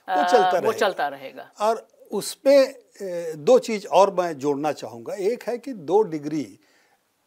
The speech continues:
Speaker 1: तो पहुँचेंगे, इसको मान के चलना चाहिए।
Speaker 2: हम्म।
Speaker 1: डेढ़ डिग्री की जो बातें चल रही थी,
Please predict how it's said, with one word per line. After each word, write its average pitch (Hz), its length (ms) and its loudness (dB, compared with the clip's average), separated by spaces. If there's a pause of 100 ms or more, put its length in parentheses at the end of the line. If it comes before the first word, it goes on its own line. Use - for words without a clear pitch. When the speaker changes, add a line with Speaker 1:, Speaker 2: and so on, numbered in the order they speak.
(420)
Speaker 1:
तो 220 160 2 (420)
पहुँचेंगे, 165 640 -8
इसको 190 400 -12
मान 147 320 -10
के 143 140 -12
चलना 131 380 -14
चाहिए। 143 280 -14
Speaker 2:
हम्म। 170 160 -16
Speaker 1:
डेढ़ 190 240 -2
डिग्री 151 440 -10
की 180 300 -18
जो 147 200 -14
बातें 131 400 -12
चल - 260 -12
रही 127 300 -16
थी, 190 280 -20